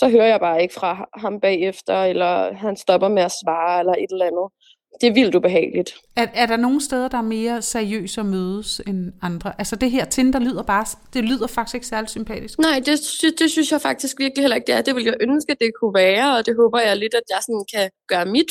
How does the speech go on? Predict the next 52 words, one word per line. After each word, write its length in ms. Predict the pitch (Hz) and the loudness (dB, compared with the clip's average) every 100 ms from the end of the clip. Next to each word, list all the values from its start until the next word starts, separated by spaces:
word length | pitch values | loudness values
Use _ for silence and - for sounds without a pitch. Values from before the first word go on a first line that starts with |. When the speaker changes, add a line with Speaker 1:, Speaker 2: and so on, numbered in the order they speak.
| - | -2
Speaker 1:
for-agtigt. 600 | 247 247 220 - 233 233 - - - - - | -2 0 -4 -4 -4 -4 -6 -16 -14 -10 -2
Men 180 | 214 | -2
jeg 120 | 208 - | -2 -2
tror, 180 | 240 | -2
at 220 | 226 233 226 - | 0 0 -2 -6
hvis 200 | 214 233 247 | -6 -4 -6
du 80 | 220 | -4
møder 240 | 202 214 285 262 | -4 -2 0 -2
et 60 | |
menneske 400 | 220 196 233 240 233 | -4 -4 -4 -4 -6
i 80 | 190 208 | 0 0
virkeligheden, 680 | 226 254 240 180 185 180 _ _ _ - | 2 0 0 -2 -2 -6 _ _ _ -2
for 60 | - | -2
eksempel, 180 | - 175 | 2 0
jeg 40 | |
har 140 | 196 165 | 2 4
jo 60 | |
også 200 | 196 208 202 | 4 2 0
datet 260 | 190 220 | 2 2
mennesker, 300 | 196 190 202 | 0 -2 -4
jeg 80 | 196 | -4
har 80 | 185 180 | -2 -4
mødt 120 | 185 | -4
i 120 | 185 | 0
virkeligheden, 500 | 185 202 214 185 180 190 - - - - - - | 0 0 -2 0 -4 -6 -10 -16 -16 -16 -12 -4
så 60 | 277 | -4
tror 180 | - 247 | 0 2
jeg, 100 | 240 | 2
man 140 | 214 220 - | 2 -2 0
på 60 | 262 | 0
en 120 | 240 | 2
eller 100 | 220 | -2
anden 100 | 220 | 0
måde 160 | 214 | 0
har 140 | 247 208 | 0 -2
en, 120 | 202 202 - - | -4 -8 -12 -10
en 140 | - 220 | -4 -2
anden 240 | 202 220 | 0 -2
respekt 380 | 226 - 233 233 - | -4 -4 -6 -6 -4
for 60 | |
hinanden, 440 | 240 226 220 220 233 | -2 0 0 0 -2
fordi 200 | 233 220 | -4 -4
man 180 | 208 190 196 - - - | -4 -4 -6 -12 -12 -2
har 220 | 294 277 | 0 0
mødt 260 | 226 196 208 | 0 0 -2
et 120 | 208 | -6
menneske 360 | 202 196 202 220 | -6 -6 -6 -8
i 40 | 202 | -6
kød 120 | 214 202 | -6 -4
og 60 | 208 | -2
blod 180 | 214 190 - - | -2 -4 -4 -2
først. 300 | 202 - | -2 -4